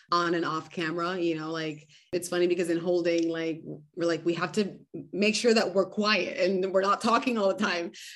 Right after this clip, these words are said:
And that's just, like, very telling of, you know, how great this show was cast. You know, they're not just great actors, but great human beings. So it's been piece of cake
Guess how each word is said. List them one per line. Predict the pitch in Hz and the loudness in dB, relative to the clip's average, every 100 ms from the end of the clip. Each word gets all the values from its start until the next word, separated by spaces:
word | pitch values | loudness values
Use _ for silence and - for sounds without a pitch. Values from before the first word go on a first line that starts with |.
| - | -2
And | 240 277 | 6 6
that's | 370 359 | 6 4
just, | 285 233 | 0 2
like, | 202 185 | 2 2
very | 214 214 | 0 0
telling | 214 196 185 180 | 0 0 2 2
of, | 175 170 160 | 0 -2 -6
you | 165 170 | -2 0
know, | 160 160 | 0 -6
how | 165 170 165 170 | 0 2 2 0
great | 160 170 165 170 | 0 0 0 0
this | 196 190 | -2 -2
show | 180 165 | -2 0
was | 180 | 0
cast. | 180 214 247 330 - - - - - - _ | 0 0 0 -2 -8 -14 -18 -20 -20 -20 _
You | - 202 | -4 2
know, | 196 | 4
they're | 190 | 6
not | 185 180 | 6 4
just | 180 - | 2 -2
great | 185 175 | 2 2
actors, | 175 175 196 165 | 2 -2 -4 -2
but | 170 | -4
great | 170 170 175 | 0 -2 0
human | 185 170 165 | -2 -2 0
beings. | 165 185 262 240 - | 0 2 2 2 0
So | 262 254 | 4 4
it's | 269 | 4
been | 196 185 175 - _ _ _ _ | 0 -2 -4 -12 _ _ _ _
piece | - 349 | 2 2
of | - | 2
cake | 262 208 - | -4 -4 -8